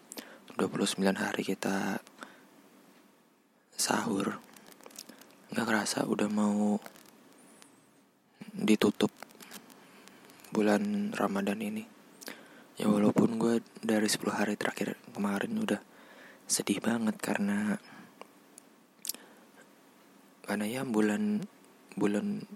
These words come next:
ini tuh adalah bulan yang selalu gue tunggu-tunggu. Gue selalu merindukan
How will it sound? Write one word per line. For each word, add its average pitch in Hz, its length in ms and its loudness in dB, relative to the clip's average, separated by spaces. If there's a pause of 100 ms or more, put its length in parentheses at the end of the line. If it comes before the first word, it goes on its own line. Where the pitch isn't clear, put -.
(100)
ini 104 320 0
tuh 120 240 -2 (1040)
adalah 101 240 -4
bulan 104 400 0
yang 101 480 0 (560)
selalu 104 480 4
gue 101 80 6
tunggu-tunggu. 101 640 0 (2250)
Gue - 120 2
selalu 98 440 4
merindukan 101 640 0